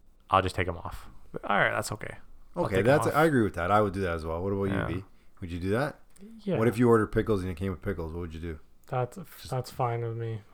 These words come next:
Speaker 3: I
Speaker 2: Yeah.
Speaker 3: don't know. You just, if you really didn't like 'em, pick 'em off,
Speaker 2: Okay,
Speaker 3: but
Speaker 2: so, so what if, like, it was a Band-Aid or a hair in your burger? Then what?
Speaker 3: Oh, well, that's when you're like,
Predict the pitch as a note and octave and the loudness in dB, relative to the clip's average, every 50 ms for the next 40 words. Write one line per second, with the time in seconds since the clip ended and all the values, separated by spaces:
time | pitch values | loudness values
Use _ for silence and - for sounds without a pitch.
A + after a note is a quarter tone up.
0 | - - A#2+ A#2 - D#2+ A#2 A#2 A#2 A#2 A#2 B2 B2+ C3 B2+ - - - - - | -10 -8 -6 -4 -2 -4 -4 -4 -6 -8 -8 -6 -6 -6 -6 -6 -10 -10 -8 -8
1 | C3+ - - B2 A#2+ C3 C#3 D3 D#3 D3 D#3+ D#3 D3 D3 C#3+ D3+ D#3 - F#3 F#3+ | -6 -4 -4 0 4 6 8 8 10 10 8 8 6 6 2 2 2 0 0 -2
2 | G3 G3 G3 - _ _ _ _ _ _ _ _ - - C#3 - C3 B2 A#2 A#2 | -2 -4 -6 -10 _ _ _ _ _ _ _ _ -12 -12 -10 -8 -8 -8 -6 -4
3 | B2 C3+ D3 B2 G#2+ G#2 G#2 F2 - G#2 G#2 G2+ F#2+ - - - _ _ - - | -4 -2 0 0 0 2 0 2 2 2 2 2 0 -2 -6 -12 _ _ -18 -18
4 | - _ _ _ _ _ - - - A2 G2+ G2 G#2+ A2 A2+ A#2+ A2+ - A2+ G#2+ | -18 _ _ _ _ _ -18 -8 -4 -2 2 4 6 6 6 6 4 4 2 2
5 | F#2 G2+ G2 F#2 F#2 E2 D2 F#2 F2 F2+ F#2+ F#2+ F#2 F2+ E2+ F2 E2+ E2 D#2+ E2+ | 2 2 0 0 0 -2 -4 -4 -4 -2 -2 -2 -2 -2 -2 -2 -2 -2 -4 -4
6 | F#2 F#2 F2+ F2+ F2+ E2+ D#2+ D#2+ D#2+ D2 D#2+ D#2+ D#2+ D#2 D#2 D#2+ E2 E2 E2+ E2 | -4 -4 -2 -2 -2 -2 -4 -6 -6 -4 -4 -4 -2 -2 -4 -4 -4 -4 -4 -6
7 | D#2 D2+ - C3+ B2+ B2 A#2 A2 A2 A2 A#2 B2+ C3+ C#3+ C#3 - - C3+ B2 B2 | -6 -4 -4 -2 -2 -2 -2 -4 -4 -4 -2 0 0 0 -2 -2 -4 -4 -4 -4
8 | A#2+ A#2 A2+ A2+ A2+ A2 A2 | -4 -4 -4 -4 -6 -6 -8